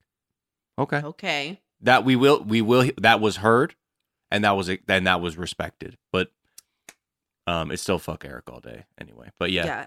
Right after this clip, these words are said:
Speaker 1: that's, that's a
Speaker 2: but
Speaker 1: good point. That's a
Speaker 2: Alejandro,
Speaker 1: point.
Speaker 2: you really, um,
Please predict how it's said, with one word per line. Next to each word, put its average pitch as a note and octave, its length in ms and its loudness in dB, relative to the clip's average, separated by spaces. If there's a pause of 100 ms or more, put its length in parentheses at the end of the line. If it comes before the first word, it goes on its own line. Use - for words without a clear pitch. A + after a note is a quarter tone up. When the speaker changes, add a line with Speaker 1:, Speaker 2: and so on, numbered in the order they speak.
Speaker 1:
that's, C#3 220 2
that's C#3 160 -2
a - 60 0
Speaker 2:
but - 100 -2
Speaker 1:
good - 0 -
point. A3 140 0
That's A3 100 -2
a A#3+ 60 -6
Speaker 2:
Alejandro, G3+ 340 0
Speaker 1:
point. F#3 100 -6
Speaker 2:
you G#3 160 -8
really, G3 600 -6 (760)
um, D3 440 -8